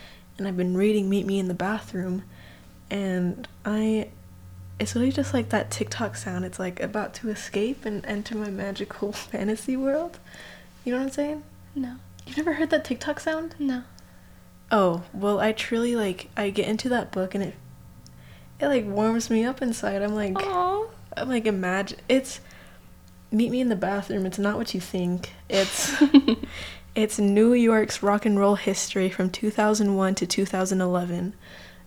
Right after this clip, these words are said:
Speaker 1: So it talks a lot about, like, just New York bands, and it's making me want to go to New York City so badly.
Speaker 2: Aw.
Speaker 1: And I'm, like,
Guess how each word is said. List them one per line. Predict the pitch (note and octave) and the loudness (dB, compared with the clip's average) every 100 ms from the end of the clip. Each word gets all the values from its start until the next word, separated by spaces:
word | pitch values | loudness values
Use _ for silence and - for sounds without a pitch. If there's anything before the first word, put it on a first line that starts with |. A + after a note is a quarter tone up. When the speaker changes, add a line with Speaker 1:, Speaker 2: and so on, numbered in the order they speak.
| - | -10
Speaker 1:
So | - | -4
it | G#3+ | -4
talks | - G#3 G#3 - | -2 -2 -2 -2
a | |
lot | A3 A3+ | -2 0
about, | A3+ A3 | -2 -2
like, | G3+ F3+ - - - - - - - | -2 -4 -8 -20 -20 -20 -20 -20 -10
just | - G3 | -8 -4
New | F#3 F#3+ F#3+ | 0 2 2
York | G3 F#3+ - | 2 -2 -4
bands, | - D#3+ F3+ G3+ A3+ A3+ - - - - - - - - | -4 -2 0 0 -2 -4 -12 -20 -20 -20 -20 -20 -20 -8
and | G3 F3 D#3+ - - - - - - - - - | -4 -4 -4 -8 -14 -20 -20 -20 -20 -20 -20 -10
it's | A3 G#3 - - | -6 -6 -6 -2
making | G3 F#3+ G#3+ | 0 2 2
me | A3 | 4
want | G3+ G3+ | 4 0
to | G3 | -2
go | G3+ | -2
to | |
New | F#3+ F3+ | 0 0
York | F#3 F#3 | 0 -4
City | - F#3 F#3 | -6 -4 -4
so | F3 - - G3+ G3+ G3 - | -4 -6 -4 -2 -2 -4 -2
badly. | G3+ G3+ G3+ F3+ G3 F#3+ F#3+ - | 2 4 2 2 0 0 -4 -6
Speaker 2:
Aw. | B3+ A3+ G#3+ A3 | -6 -6 -6 -4
Speaker 1:
And | A3 G3 F#3 F3 E3+ - - - - - - - - | -2 0 0 0 -2 -10 -20 -20 -20 -20 -20 -20 -4
I'm, | G#3 G#3+ | 0 2
like, | G3+ | 0